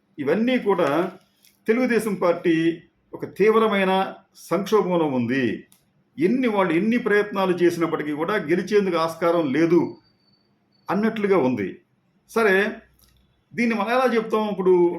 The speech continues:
గతంలో వచ్చిన ఓట్లు మళ్ళీ ఈసారి టీడీపీకి వస్తాయా?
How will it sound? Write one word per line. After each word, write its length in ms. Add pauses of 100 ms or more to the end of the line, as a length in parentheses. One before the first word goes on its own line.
(120)
గతంలో 520
వచ్చిన 280
ఓట్లు 680
మళ్ళీ 260
ఈసారి 340
టీడీపీకి 440
వస్తాయా? 540